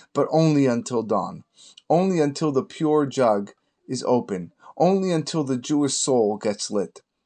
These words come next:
Once that happens, "Vayar ki lo yachol lo, vayomer shalecheni ki Allah hashachar."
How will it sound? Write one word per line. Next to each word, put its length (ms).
Once 380
that 300
happens, 580
"Vayar 560
ki 160
lo 240
yachol 500
lo, 200
vayomer 580
shalecheni 920
ki 120
Allah 360
hashachar." 640